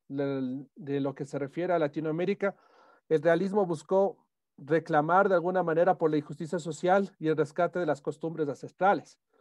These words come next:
Por eso es que, eh, en este caso, las obras fue-, no, no terminaron siendo solo realistas, sino indigenistas en sí.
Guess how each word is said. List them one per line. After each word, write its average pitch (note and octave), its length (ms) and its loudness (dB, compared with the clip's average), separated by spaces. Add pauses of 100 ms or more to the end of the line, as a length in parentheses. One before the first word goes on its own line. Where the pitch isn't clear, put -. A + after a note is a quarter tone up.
(180)
Por D#3+ 140 0
eso E3 220 -2
es E3 100 -10
que, F#3 300 0
eh, C3 320 -2 (680)
en D3+ 120 -4
este E3+ 260 -4
caso, F3 260 0
las D3 180 2
obras F3 320 0 (280)
fue-, F3 100 0
no, E3 380 -2 (360)
no E3+ 200 0
terminaron F#3 480 0
siendo F#3+ 240 -2
solo F3+ 260 -2
realistas, F3 680 -2 (320)
sino D#3+ 420 -2 (200)
indigenistas D3+ 760 -2
en E3 100 -4
sí. A#3 280 0